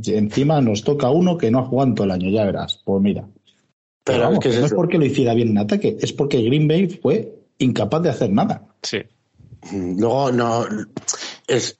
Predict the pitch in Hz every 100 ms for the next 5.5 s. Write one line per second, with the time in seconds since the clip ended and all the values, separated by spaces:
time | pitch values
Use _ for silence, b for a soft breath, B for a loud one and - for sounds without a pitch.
0 | 147 143 151 143 143 120 107 110 131 127
1 | 123 127 120 113 113 110 107 127 127 104
2 | 135 110 98 95 92 B B B 107 107
3 | 110 101 110 101 - 113 107 113 107 120
4 | 117 110 113 101 113 113 98 117 110 -
5 | 120 117 107 120 120